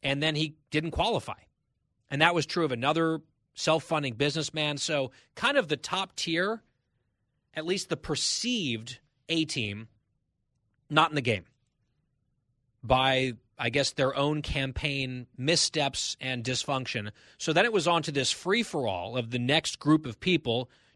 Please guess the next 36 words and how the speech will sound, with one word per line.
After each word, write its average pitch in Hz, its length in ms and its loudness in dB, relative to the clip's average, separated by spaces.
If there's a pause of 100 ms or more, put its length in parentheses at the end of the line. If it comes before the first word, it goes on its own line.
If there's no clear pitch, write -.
(100)
Tudor 202 360 2
Dixon, 143 600 0 (840)
I 127 100 2
just 135 180 2
saw 147 160 4
her 131 140 2
on 120 140 -2
Fox 127 340 -2
News 117 180 -4
Sunday. 127 320 -2
I 143 60 0
think 120 160 -4
she 120 120 -4
did 107 140 -6
pretty 113 200 -4
well. 104 400 -2 (580)
She - 200 2
had 156 120 6
the 143 80 -4
backing 147 380 2
of 117 100 -4
Betsy 127 260 -2
DeVos, 160 560 2
and 131 200 -4
then 143 180 0
late 143 400 0
last 160 320 0
week, 151 180 -4
President 131 440 0
Trump 151 240 0
swooped 143 360 -2
in 143 120 0
and 120 120 -2
gave 123 260 2
her 156 380 2 (520)
his 143 480 0